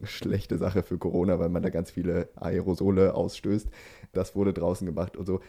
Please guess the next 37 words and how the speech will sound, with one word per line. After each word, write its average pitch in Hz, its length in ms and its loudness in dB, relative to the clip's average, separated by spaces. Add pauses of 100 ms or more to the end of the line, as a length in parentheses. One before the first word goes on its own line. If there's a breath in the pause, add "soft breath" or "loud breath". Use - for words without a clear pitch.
(300 loud breath)
Aber 95 160 4
das 98 140 2
ist - 180 -6
halt 101 160 4
in 104 120 -4
Schweden 104 320 0
ja 95 220 6
ab 87 400 -4
bald, 85 400 4
äh, - 260 -8 (200)
nicht 117 240 -6
mehr 117 120 2
so 107 120 0
wirklich 107 260 -6
möglich. 101 440 2
Und - 220 -4
das, 101 120 -2
finde - 380 -4
ich, - 100 -8
wird 101 160 0
spannend 104 400 -2
zu - 80 -6
sehen, 101 380 0 (480 loud breath)
wie 101 160 -2
man 98 160 2
das 98 180 0
macht, - 400 -2
ob - 160 -8
dann 82 140 -2
vieles 92 400 -2
eben 170 220 -6
gar 85 160 2
nicht 117 160 -2
mehr 107 80 0
stattfinden - 500 -2
kann 101 400 -2
oder 90 680 -2